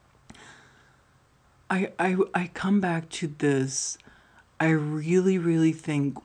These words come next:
when it's the right person, I'll make the space for it in my life. And until then, and I know, like,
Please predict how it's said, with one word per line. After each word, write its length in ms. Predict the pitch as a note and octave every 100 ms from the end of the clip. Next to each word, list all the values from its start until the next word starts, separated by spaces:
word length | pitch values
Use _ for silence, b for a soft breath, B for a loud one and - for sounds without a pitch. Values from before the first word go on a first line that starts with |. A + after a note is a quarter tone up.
| -
when 180 | D3 D3
it's 200 | C#3+ -
the 160 | C#3+
right 460 | C3 C3 C3 C3 -
person, 960 | - - B2+ C3 - F3+ G3+ G#3+ A3+ A3+ b b b b b b b b _ _ _ _ _ _ _ _ _ _ _ _ _ _ _ _ -
I'll 140 | D#3
make 300 | D#3 D3 D3
the 100 | C#3+
space 360 | C3+ - - C#3
for 280 | - -
it 100 | - -
in 140 | C#3
my 140 | A#2 D#2
life. 520 | - - - - - - _ _ _ _ _ _ _ -
And 100 | E3+
until 360 | E3+ F3 F#3+
then, 240 | G3 F#3 F#3
and 160 | F3 E3+
I 80 |
know, 400 | E3+ F3+ F3+ F3+
like, 920 | F3+ E3+ D#3 C#3 F2 E2+ - - -